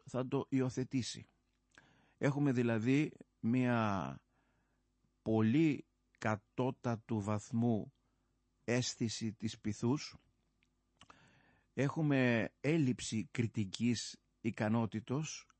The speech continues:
γενικά ομιλώ, φυσικά υπάρχουν και οι επενετές εξαιρέσεις, αλλά όταν η μεγάλη πλειονοψηφία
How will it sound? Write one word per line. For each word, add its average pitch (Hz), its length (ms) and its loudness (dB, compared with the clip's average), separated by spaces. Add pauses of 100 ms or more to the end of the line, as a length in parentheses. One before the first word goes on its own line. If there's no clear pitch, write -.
(140)
γενικά 113 640 0
ομιλώ, 104 580 0 (320)
φυσικά 113 460 -2
υπάρχουν 110 520 -2
και 104 320 -2
οι 107 600 -2 (460)
επενετές 110 880 -2 (120)
εξαιρέσεις, - 840 -6 (600)
αλλά 127 560 4
όταν 170 460 0
η 143 100 2
μεγάλη 131 680 0
πλειονοψηφία 117 1040 0